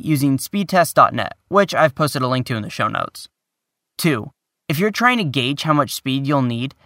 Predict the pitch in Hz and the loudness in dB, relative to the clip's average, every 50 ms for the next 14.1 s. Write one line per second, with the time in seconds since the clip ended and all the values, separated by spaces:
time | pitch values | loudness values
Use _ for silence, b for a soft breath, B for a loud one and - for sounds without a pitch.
0 | b b b - 160 175 185 - - - 214 196 - 226 220 214 214 208 - - | b b b 2 4 4 4 2 -2 -6 -6 -4 0 2 2 2 0 -2 -8 -12
1 | - - - 185 190 185 196 190 170 170 175 156 156 185 - 147 147 135 127 123 | -8 -2 0 2 2 2 2 0 0 0 -2 -2 -2 -4 -2 -2 0 0 2 2
2 | 123 - - - 139 143 123 165 180 190 196 185 151 165 165 151 - 156 151 139 | 0 0 -2 -4 -4 0 2 2 2 4 2 0 -2 -4 -6 -4 -4 -2 -2 0
3 | 143 139 127 123 131 - - - 151 151 151 147 139 127 123 123 - 139 127 123 | 0 -2 -2 -2 -4 -4 -4 -2 0 0 2 2 2 0 0 -2 -2 -2 -2 -2
4 | - - 131 110 104 110 123 110 - - - - - _ _ _ b b b b | -4 -4 -6 -6 -2 0 0 0 0 -2 -8 -20 -20 _ _ _ b b b b
5 | b b b b b 139 160 175 190 185 - 180 165 160 160 147 135 127 - 127 | b b b b b 2 4 4 4 4 6 6 8 8 8 6 2 4 4 6
6 | 131 139 139 156 160 165 160 - 131 117 113 98 131 135 110 120 120 117 107 - | 6 6 6 4 4 4 4 2 2 4 6 6 6 6 6 2 0 -2 -2 -2
7 | 123 127 117 107 - - - - - - _ _ _ _ _ _ _ _ _ _ | -2 -2 -2 -2 -6 -12 -14 -14 -16 -18 _ _ _ _ _ _ _ _ _ _
8 | _ _ _ _ _ _ _ _ - - - 151 151 151 123 98 - 170 - _ | _ _ _ _ _ _ _ _ -18 -8 0 2 2 2 2 0 -6 -12 -20 _
9 | _ _ _ _ - 160 165 175 175 190 190 220 208 202 185 160 147 135 - _ | _ _ _ _ 2 4 6 6 6 6 4 2 4 6 6 6 6 4 2 _
10 | _ _ _ _ - 151 165 180 196 185 175 180 180 160 - 175 160 - - 151 | _ _ _ _ 0 2 2 2 2 2 2 0 -2 -4 -2 -2 0 2 4 4
11 | 143 127 127 - - - - 135 139 135 123 127 113 117 156 147 123 123 - - | 4 4 2 -2 -6 -6 -2 -2 0 0 0 -2 -2 0 0 0 0 -2 -4 -10
12 | - - 139 139 135 - 135 120 117 117 - 143 135 135 135 120 - 123 127 123 | -10 -4 -2 -2 0 0 -2 -6 -6 -2 2 2 2 4 2 0 0 0 0 0
13 | 123 120 117 113 117 123 147 175 175 160 131 - 131 117 120 - - - 120 113 | -2 -2 -4 -4 -2 0 2 4 4 4 2 0 -4 -6 -6 -8 -8 -10 -8 -6
14 | 113 117 | -6 -8